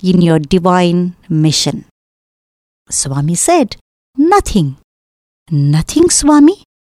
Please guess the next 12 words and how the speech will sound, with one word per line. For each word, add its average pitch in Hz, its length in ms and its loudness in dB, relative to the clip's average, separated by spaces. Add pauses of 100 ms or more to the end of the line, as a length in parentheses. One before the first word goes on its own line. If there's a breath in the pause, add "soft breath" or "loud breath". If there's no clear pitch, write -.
(360)
Then 269 240 2
why 196 240 -2 (160)
is 403 60 -2
such - 280 0
a 359 80 2
big 294 240 2
organization 294 1040 0
spread 285 340 -2
across 269 360 0
so 254 240 0
many 247 260 4
countries?" 277 760 0